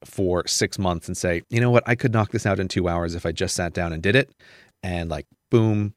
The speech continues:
get that thing done. And that feeds into the feeling of the Year of Reorder. It's like, "Oh, having a cleaner, smaller list of projects feels more orderly and it feels better."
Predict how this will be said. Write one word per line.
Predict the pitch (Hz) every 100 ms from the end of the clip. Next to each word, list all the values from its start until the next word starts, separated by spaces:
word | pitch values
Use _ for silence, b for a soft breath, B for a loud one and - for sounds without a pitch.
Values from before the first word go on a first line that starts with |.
| -
get | 104
that | - 107
thing | - 92
done. | 95 131 170 190 b b b _ -
And | 117
that | 127 131
feeds | - - 160 156 147 123
into | 131 120 113
the | 98
feeling | - 101 98 92 85
of | 82 80 - - _
the | 104 95
Year | 92 90
of | 85
Reorder. | 87 82 82 -
It's | 98 82
like, | 82
"Oh, | 139 175 117 87
having | 123 131 143
a | 127
cleaner, | 110 - - 131 127 120 113 - b b b b _
smaller | - - 123 117 117 123 117 110
list | 107 104 -
of | 90
projects | 107 95 90 82 71 - - - _ _ _
feels | - - 143 143 143 120
more | 120 110
orderly | - 87 92 92 - -
and | 95
it | -
feels | - 107 98 92
better." | 85 - -